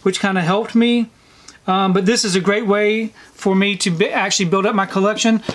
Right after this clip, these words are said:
I have been trying to get these all, um, added to the collection.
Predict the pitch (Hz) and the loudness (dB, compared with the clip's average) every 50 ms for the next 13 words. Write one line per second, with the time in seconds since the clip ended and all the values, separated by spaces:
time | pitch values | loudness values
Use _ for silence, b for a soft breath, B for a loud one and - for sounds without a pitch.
0 | B B 185 185 190 202 208 190 202 185 - 202 208 202 190 170 156 185 185 - | B B -2 -2 -2 -2 -2 -2 -2 -2 0 -2 -2 -2 0 0 -2 -2 -2 0
1 | 208 196 185 175 185 185 190 196 202 202 208 202 180 165 - - - - - - | 0 0 0 2 2 2 2 2 2 2 0 -2 -4 -6 -8 -14 -12 -10 -10 -10
2 | B B B B B B 185 180 185 185 185 185 185 190 214 254 - - - - | B B B B B B 0 0 0 0 2 2 0 0 -2 -4 -8 -12 -20 -20
3 | _ - 196 180 185 190 202 185 - 220 196 208 208 - 214 220 233 233 - - | _ -6 -4 -4 -2 -2 -4 -2 -2 -2 -2 -2 -2 0 0 2 2 0 0 0
4 | 233 233 226 233 214 | 2 2 2 0 -2